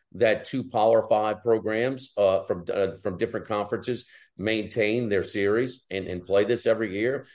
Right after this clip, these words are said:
But one thing, when it, all the dust settles year in and year out,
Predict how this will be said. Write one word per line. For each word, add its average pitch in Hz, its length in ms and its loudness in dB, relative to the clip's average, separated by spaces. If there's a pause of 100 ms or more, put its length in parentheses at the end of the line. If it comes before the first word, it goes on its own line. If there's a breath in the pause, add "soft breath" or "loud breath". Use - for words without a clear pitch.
(180 soft breath)
But 101 160 0
one 104 420 0
thing, 123 320 0
when 92 120 -4
it, 85 180 -6
all 107 340 6
the 117 120 0
dust 117 280 6
settles 120 460 2
year 113 300 0
in 113 80 0
and 120 140 -4
year 110 200 0
out, 113 240 2